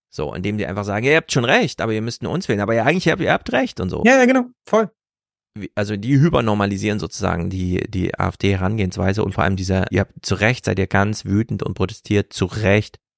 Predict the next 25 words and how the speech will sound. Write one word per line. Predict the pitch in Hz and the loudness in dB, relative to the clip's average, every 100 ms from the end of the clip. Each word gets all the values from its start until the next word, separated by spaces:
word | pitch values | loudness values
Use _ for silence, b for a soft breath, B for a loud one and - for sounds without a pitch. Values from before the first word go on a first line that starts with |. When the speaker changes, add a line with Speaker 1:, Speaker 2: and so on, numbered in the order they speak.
| _ _ _ _ | _ _ _ _
Speaker 1:
Und | 104 | 2
dann | 120 156 | 2 4
dieser | 139 139 | 2 2
zweite | 135 156 | 0 0
Spruch, | 147 - 147 - - _ _ _ 107 | -2 2 2 2 -10 _ _ _ -4
"Die | 101 - | -4 0
Ampel | 120 190 202 185 185 185 - _ _ _ | 0 2 2 4 4 0 -6 _ _ _
lässt | 104 127 - - | -2 0 -2 -4
den | 131 | -2
Leuten | 107 123 - 117 | 0 0 -2 -2
nichts | 113 - | -2 -2
in | - | -2
der | 107 92 | 0 0
Tasche | - 98 - 98 _ _ | -2 -4 -4 -8 _ _
und | 104 | 0
deswegen | 107 113 107 95 | 2 4 4 4
wählen | 98 | 4
sie | 98 - | 2 0
A | 92 | -2
F | 92 | -2
D." | - 82 104 _ _ _ | -4 -6 -6 _ _ _
Das | 113 | 0
ist | 139 135 | 2 2
nachweislich | 127 160 143 127 - | 0 0 -2 -2 -2
falsch. | - 160 - | -2 -2 -4